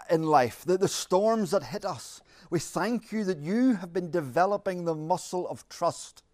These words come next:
in a thousand other ways, so that whenever we're swept over by a wave of circumstance,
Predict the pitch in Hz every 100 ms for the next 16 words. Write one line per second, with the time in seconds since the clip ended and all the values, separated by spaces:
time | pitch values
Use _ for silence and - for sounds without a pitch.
0 | _ _ _ - - 175 175 - 185 208
1 | 220 190 208 185 190 190 170 151 165 165
2 | 110 95 - - _ _ _ _ _ _
3 | _ _ - - - 175 175 139 147 170
4 | 165 165 147 147 131 - _ _ _ -
5 | - - 175 190 - - - - - _
6 | 175 185 170 165 139 151 156 147 139 147
7 | 165 170 160 143 120 - 151 147 147 -
8 | 143 123 117 -